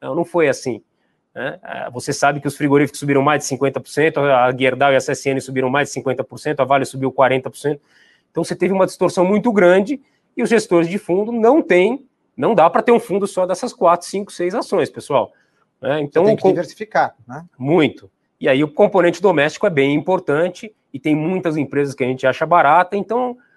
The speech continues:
Speaker 1: os cento e vinte mil pontos eles estão enganando. Na verdade, pra gente é muito mais cento e dez mil, que é esse seis, sete por cento abaixo, porque tem um componente doméstico muito grande dentro da bolsa, tirando bancos que pesam vinte por cento ainda,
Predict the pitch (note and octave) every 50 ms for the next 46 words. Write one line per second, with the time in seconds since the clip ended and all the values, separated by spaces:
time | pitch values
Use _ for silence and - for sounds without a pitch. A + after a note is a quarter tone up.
0 | _ _ _ - - - - A#3+ A#3+ A#3+ G3+ A2+ - - - G3+ F#3 D#3+ - -
1 | G#3 A#3 A3 - A3+ F#3+ - - A#3 B3 B3+ C#4+ C#4+ A3+ G3 F#3 E3 C3 B2 B2+
2 | C#3+ C#3+ D#3 D3+ D3 F3 G3 G#3 - A3+ F3+ D#3 F#3 G3+ - G3 F3 G3+ B3 -
3 | C4 G#3+ G3 E3+ D3 - - F3 E3+ E3+ D#3+ C3 B2 D#3 D3 C3+ C3 A#2 C#3 E3
4 | G3+ A3+ D#3 A2+ - _ _ _ _ _ _ _ - D3+ D#3 C#3+ - C3+ - -
5 | E3 D#3+ C#3+ - D3+ C#3 C3+ - - C#3 A#2+ - D3+ C#3 - C3+ A#2+ A#2 C3 D#3
6 | F#3 F#3 D3 - - G2+ - _ _ _ _ _ _ _ _ - A#2+ A2+ C3+ B2+
7 | - D#3 D3+ D3 D#3 D3 C#3 C#3+ C#3+ D3+ C#3+ - C#3 C3+ B2+ C#3+ C#3+ C#3 - -
8 | C#3 C#3+ D3+ F#3 G3 - - C3+ A#2 G#2 G#2 C3 D3 F3+ F#3+ F#3 C#3 G#2 G#2 G2+
9 | - _ _ _ _ _ _ - A#2+ C#3 C#3+ C#3 C3 B2 A#2+ A2 A2 C3 D#3+ G3
10 | G3 - - - G#2 - _ - - B2+ A#2+ D3 E3+ E3+ - C3 A2 G#2 C3+ E3+
11 | F3+ F3 F3 - - - - - - A#2+ - - C3 B2 A#2+ B2 A2 F#2+ C#3+ D3
12 | - _ - A#2+ - - C3 C3 B2+ - A2+ G#2 A#2+ D3+ F#3+ G3+ D3+ A#2 -